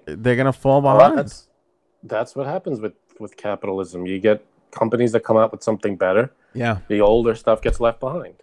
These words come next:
Speaker 1: It's the
Speaker 2: That's what
Speaker 1: great
Speaker 2: it
Speaker 1: thing,
Speaker 2: is. It
Speaker 1: it's the great
Speaker 2: sucks
Speaker 1: thing about
Speaker 2: sometimes.
Speaker 1: it.
Speaker 2: It sucks for the older companies, but
Speaker 1: Yeah.
Speaker 2: Typewriter. You know, no one's making typewriters anymore.
Speaker 1: But again, it, I know. But again, it's like, it's, it's scary when it's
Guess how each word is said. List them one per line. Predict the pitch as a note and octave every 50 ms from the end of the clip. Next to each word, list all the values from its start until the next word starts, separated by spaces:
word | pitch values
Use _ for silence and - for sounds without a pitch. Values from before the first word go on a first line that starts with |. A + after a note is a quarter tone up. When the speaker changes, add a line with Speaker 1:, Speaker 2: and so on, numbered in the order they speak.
| _ _ _ _ - A#2
Speaker 1:
It's |
the |
Speaker 2:
That's | C3 A#2 - C3+
what | G2+
Speaker 1:
great | B2 A#2+ A2+ C3+
Speaker 2:
it | F3
Speaker 1:
thing, | D#3 C3
Speaker 2:
is. | A#2
It | A#2 A#2+ -
Speaker 1:
it's | B2 -
the | F3 F3+ D#3+
great | C#3+ B2 A2+
Speaker 2:
sucks | -
Speaker 1:
thing | B2 B2 B2
about | A2 A2+ G#2+ G#2+
Speaker 2:
sometimes. | A2+ - C3 G#2+
Speaker 1:
it. | -
Speaker 2:
It | -
sucks | - C3 B2+ - -
for | - B2+ G#2
the | G#2 G2+ G2+ G#2 - _ _ _ _ _
older | G#2 G#2+ G#2+ G#2+ G#2
companies, | - - G#2 F#2+ G#2+ G2 B2 C#3 C3+ - -
but | - G#2 G2 - _ _ _ _ _ _ _ _ _ _ _ _ _ _ _ _ _ _ _ _ _ _ _ _ _ _ -
Speaker 1:
Yeah. | G#2+ G#2+ G#2+ G2+ F#2
Speaker 2:
Typewriter. | C3+ C#3 D3+ - C3 A2+ F#2+ E2 D#2+ E2 F2
You | F#2
know, | G#2 A#2
no | B2+
one's | B2+ A#2+ A2+
making | B2 B2+ - B2+ -
typewriters | - C#3 C#3 - - A#2 A2 G#2+ G#2 F#2+ A2
anymore. | G#2+ G#2 G#2 G#2+ G#2+ G#2+ G#2+ - _ _ _ _ _ _ _ _ -
Speaker 1:
But | C3+ C3
again, | B2 G#2+ C3+ C#3+ D3+ D3 B2+ A#2 -
it, | - A#2+ A#2 - - -
I | G2+ G#2+
know. | G#2+ A2 A2 G#2+ G2+ - -
But | A#2 A2
again, | A2+ G#2+ C#3 C#3+ C#3
it's | B2+ A2+ - -
like, | A#2+ A#2 A2 - -
it's, | A2+ A#2+ A2 - - - - - -
it's | - A#2 - -
scary | - - - - A#2+ A#2+ C3 C3 B2 A2+
when | A2 A2 A2 A2+
it's | G#2+ - - - - - _